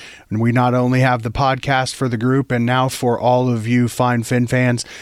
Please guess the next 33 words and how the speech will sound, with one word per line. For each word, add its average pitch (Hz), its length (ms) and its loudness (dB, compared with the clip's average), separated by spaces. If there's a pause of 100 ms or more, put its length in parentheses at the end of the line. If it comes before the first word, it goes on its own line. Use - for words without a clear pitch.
(120)
but 117 120 4
we 123 100 4
also 127 300 2
do 123 160 2
live 120 320 0
casts, 131 500 0
which 120 260 -2
are 110 320 2
something 123 420 -4
that's 113 220 0
super 135 440 2
exciting 123 440 0
for 107 300 0 (220)
not 135 180 4
only 123 260 2
us, 123 200 2
but 117 120 -4
all 113 180 2
of 104 40 -2
the 107 60 -4
members. 107 540 -4
So 113 320 0 (320)
we're 123 80 -2
glad 170 280 2
you're 147 120 0
here. 165 400 2 (220)
We 127 120 0
want 156 240 4
you 135 40 0
to 131 80 0
keep 143 280 0
listening, 139 400 4
subscribe, 143 880 0